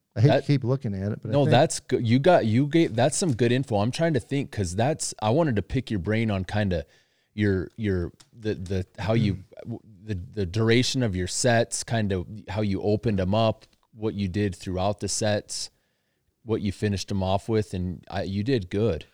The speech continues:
Speaker 2: at, at
Speaker 1: I would
Speaker 2: explaining that.
Speaker 1: say if I'm good at anything, like, really, I think sometimes I have a knack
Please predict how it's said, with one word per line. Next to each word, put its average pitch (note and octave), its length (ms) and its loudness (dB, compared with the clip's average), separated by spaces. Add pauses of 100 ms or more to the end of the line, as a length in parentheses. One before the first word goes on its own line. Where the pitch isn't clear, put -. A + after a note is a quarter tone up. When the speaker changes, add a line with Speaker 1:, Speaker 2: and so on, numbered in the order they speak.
(180)
Speaker 2:
at, F#2+ 260 -6
at - 0 -
Speaker 1:
I F#2+ 60 -6
would F#2+ 80 -4
Speaker 2:
explaining F3 460 2
that. - 60 0
Speaker 1:
say D3+ 540 4 (800)
if B2+ 140 0
I'm D3+ 200 6
good D#3+ 220 6
at C#3 120 6
anything, C3+ 640 4
like, B2 220 0 (140)
really, B2 420 2 (420)
I B2+ 40 -2
think E3+ 300 2
sometimes C#3 580 2
I A#2+ 60 0
have B2 220 0
a G#2 80 -4
knack A2+ 560 2